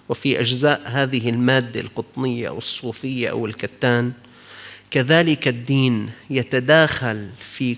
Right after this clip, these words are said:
كل جزئيات حياة المسلم فيصبغه صبغاً،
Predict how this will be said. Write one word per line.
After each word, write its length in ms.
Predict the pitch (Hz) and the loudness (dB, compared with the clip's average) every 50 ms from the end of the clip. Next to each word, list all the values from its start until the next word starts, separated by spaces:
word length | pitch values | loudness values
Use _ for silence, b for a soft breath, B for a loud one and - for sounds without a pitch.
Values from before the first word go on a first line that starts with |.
| - - - | -6 -12 -4
كل 420 | - 202 196 190 180 160 139 131 | 0 0 2 2 2 0 -2 -2
جزئيات 800 | 127 135 123 113 120 - - 120 117 117 131 143 147 147 143 - | -2 -2 -2 -2 -2 -6 -6 -6 -4 -2 0 2 2 2 0 -2
حياة 360 | - - 127 117 120 131 131 - - | -6 -4 -2 0 2 0 0 -2 -4
المسلم 500 | 117 104 110 117 - - - 98 95 98 110 - B B B B B B | -6 -4 2 2 2 2 2 -4 -10 -10 -12 -18 B B B B B B
فيصبغه 1000 | - - 135 127 127 120 - - - 139 139 165 156 151 156 147 139 156 147 135 | -4 0 2 2 4 6 6 6 6 4 2 2 4 6 4 4 4 2 2 2
صبغاً، 560 | - - 131 120 113 95 117 107 101 98 | 4 2 2 0 0 -2 -2 0 0 -2